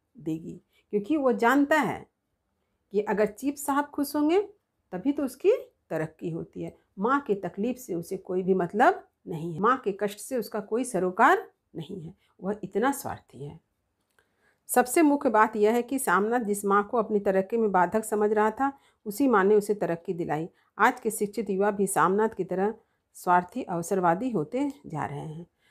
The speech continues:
तो भीष्म साहनी जी ने इस कहानी में जो एक बहुत बड़ी बात बतलाई है कि सामनाथ जिस अनपढ़ गंवार माँ को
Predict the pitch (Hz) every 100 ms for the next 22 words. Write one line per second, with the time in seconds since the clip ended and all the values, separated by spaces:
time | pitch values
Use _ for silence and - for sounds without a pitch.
0 | _ _ - 208 208 - _ 190 214 285
1 | 277 254 247 262 254 262 277 - 208 -
2 | _ _ _ _ _ _ - - 233 277
3 | 202 202 196 185 202 254 196 185 175 175
4 | 175 165 185 196 214 277 285 _ _ 208
5 | 202 208 226 254 254 269 262 185 202 220
6 | 208 - 202 202 226 226 208 185 185 208
7 | 208 190 226 226 170